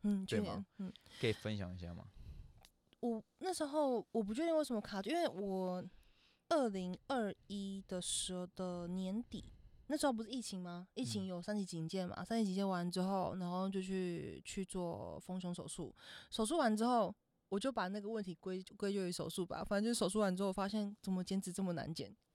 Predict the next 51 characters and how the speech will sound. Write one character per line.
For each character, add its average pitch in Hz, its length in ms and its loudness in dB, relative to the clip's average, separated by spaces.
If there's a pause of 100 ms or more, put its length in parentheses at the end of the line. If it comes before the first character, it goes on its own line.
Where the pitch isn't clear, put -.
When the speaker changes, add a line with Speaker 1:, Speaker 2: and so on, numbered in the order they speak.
(480)
Speaker 2:
以 123 100 4
前 123 160 8
比 113 80 2
较 127 80 10
好 101 140 10
减， 87 180 2
以 90 40 -4
前 101 160 4
好， 98 180 4
算 113 180 -2
好 85 140 2
减 - 160 -8
的。 311 100 0
Speaker 1:
嗯， 233 200 6
我 202 100 2
第 269 100 0
一 277 60 2
次 262 140 0
比 202 140 -2
W 185 240 -2
N 196 120 0
B 196 80 0
F - 200 -4
的 185 100 -6
时 - 120 -8
候， 185 120 -4
那 196 80 -4
时 180 120 -6
候 175 60 -4
很 156 160 -4
好 151 160 -6
减， - 220 -12 (140)
就 190 100 -4
是 233 120 -2
减 214 160 -4
得 185 80 -2
很 175 140 -2
顺， 220 260 -4 (240)
就 240 120 -2
顺 262 200 6
顺 262 160 4
的， 208 140 2 (360)
体 208 120 -2
脂 190 100 -2
就 208 160 -2
十 - 160 -4
一、 185 120 -4
十 175 140 -6
二 170 100 -6
趴 170 140 -8
了。 - 200 -10